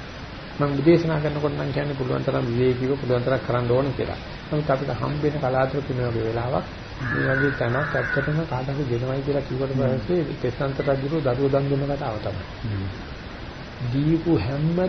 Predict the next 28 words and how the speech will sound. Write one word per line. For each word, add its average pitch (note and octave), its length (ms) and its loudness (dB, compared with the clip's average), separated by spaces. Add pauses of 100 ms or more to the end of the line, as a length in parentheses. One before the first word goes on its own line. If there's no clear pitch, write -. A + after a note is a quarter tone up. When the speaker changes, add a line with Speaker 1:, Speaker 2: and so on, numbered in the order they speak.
Speaker 1:
තැනකම D#3+ 500 4 (960)
යනකොට D3 440 2
ඒක C#3 160 2
වණ C3 220 2
කරලා C3 220 2
දීලා G2+ 240 -2
තියෙනවා. D#2+ 420 -4 (1400)
මම C3 160 0 (160)
මේ A#2+ 240 2
හැම A2 260 -4
තැනම A#2+ 280 2
යනවනේ D3 480 2 (100)
Speaker 2:
හ්ම්. B2+ 220 2
Speaker 1:
මේ, B2 200 2
මේ A#2+ 200 2 (220)
පිටරටවල D3 560 2
හැම B2+ 220 2
තැනම F3 300 2 (1300)
ඒන C#3 300 4
හාමුදුරුවන්ට D3 880 0
ඉන්න D3+ 260 2
හාමුදුරුවෝ E3 460 0
පුදුම E3 340 0
බයයි. D#3+ 240 -2 (1000)
මොකද G3 240 0 (160)
මේ D#3 280 6
එන A3 180 2
පිරිස A3+ 320 -4